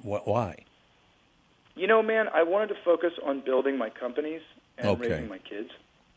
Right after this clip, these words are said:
Speaker 1: Okay.
Speaker 2: And, um,
Speaker 1: I understand
Speaker 2: it's been
Speaker 1: that.
Speaker 2: very special.
Speaker 1: No, I do
Speaker 2: Yeah.
Speaker 1: understand. My, my, I have, uh,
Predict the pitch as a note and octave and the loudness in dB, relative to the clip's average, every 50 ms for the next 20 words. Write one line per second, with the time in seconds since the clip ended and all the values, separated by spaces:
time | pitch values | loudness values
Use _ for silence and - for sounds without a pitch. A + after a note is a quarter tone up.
0 | _ - F#2+ E2+ D#2+ F#2 D#2+ D#2 D#2 - - _ _ - - - - - - _ | _ -6 -6 -6 -6 -6 -8 -8 -10 -14 -20 _ _ -20 -20 -20 -20 -20 -20 _
1 | _ _ _ _ _ _ _ _ - C3+ B2+ B2+ C3+ C3 B2+ B2 A#2+ A#2 A2+ A2 | _ _ _ _ _ _ _ _ -4 -4 -2 -2 -2 -2 -2 0 0 -2 -4 -6
2 | G#2 G#2 - - _ _ _ _ _ _ _ _ _ _ - A#2+ A#2 C3+ E3 F3+ | -10 -12 -14 -18 _ _ _ _ _ _ _ _ _ _ -6 0 2 2 4 4
3 | F3 C3 - B2+ A2 G2 F#2 F2+ B2+ B2 - - - - A2 - - - _ _ | 2 2 2 2 4 4 2 2 2 0 -2 -4 -6 -10 -10 -10 -12 -16 _ _
4 | _ - G2+ A2+ A2+ G#2 G#2 G#2 A#2 A2+ A2 A2+ A2 - - G2 F2+ - F#2+ G2+ | _ 0 2 4 4 4 4 4 4 2 4 2 0 -2 -2 -4 -2 0 2 2
5 | G#2+ A2+ A#2 G#2+ - G2 G2 F#2+ G2+ G2+ G2+ F#2+ F2 F2 F2 - F#2+ F2+ F2 F2 | 4 4 4 2 0 -2 -2 0 2 2 2 2 0 -2 -6 -2 0 2 2 2
6 | E2 E2 | 0 -2